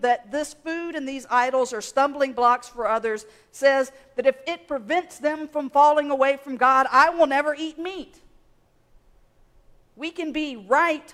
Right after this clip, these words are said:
all day long, but we can still be a stumbling block for our neighbors.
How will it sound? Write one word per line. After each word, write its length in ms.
all 420
day 360
long, 640
but 160
we 100
can 240
still 540
be 160
a 80
stumbling 500
block 420
for 200
our 120
neighbors. 680